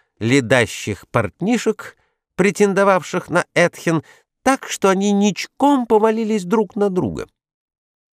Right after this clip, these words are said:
Это послужило сигналом к бою. Иоганн дрался, как лев, раздавая пинки и затрещины налево и направо, но на стороне врагов был перевес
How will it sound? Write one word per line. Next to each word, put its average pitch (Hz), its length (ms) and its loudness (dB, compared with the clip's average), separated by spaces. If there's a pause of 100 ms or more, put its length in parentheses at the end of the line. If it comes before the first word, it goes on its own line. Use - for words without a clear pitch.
(200)
Это 240 800 2
послужило 196 720 0
сигналом 117 800 0
к 98 80 -6
бою. 76 540 -10 (1040)
Иоганн 120 800 2
дрался, 123 680 0
как 117 320 -6
лев, 95 600 -4 (220)
раздавая 104 680 0
пинки 117 540 -2
и 104 40 0
затрещины 110 800 0
налево 113 640 2
и 104 80 -2
направо, 110 640 0 (600)
но 113 440 2
на 143 160 -2
стороне 139 580 0
врагов 107 540 0
был 107 260 0
перевес 107 720 -2